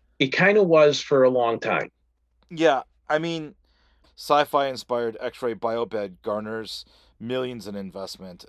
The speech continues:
Speaker 2: The date on that was, it was about a year ago. It was, uh, actually a little bit more than a year ago, January fifteenth, twenty twenty.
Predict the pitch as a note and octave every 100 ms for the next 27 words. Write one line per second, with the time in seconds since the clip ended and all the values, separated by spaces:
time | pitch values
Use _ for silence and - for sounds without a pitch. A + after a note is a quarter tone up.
0 | F#2 G#2 A2 G2+ F#2+ G2 G2+ G2+ F2+ -
1 | D3+ D#3 E3 F3 F#3 A3 - G2+ G2+ -
2 | - _ _ _ - A#2 - D3 E3+ D3
3 | C3 A#2 A#2+ A2+ A2+ G#2 G2+ G2 G2 F2+
4 | F#2 A2+ A2+ A2+ G2+ G#2 - G#2 - G2+
5 | F#2 G2+ F#2+ F#2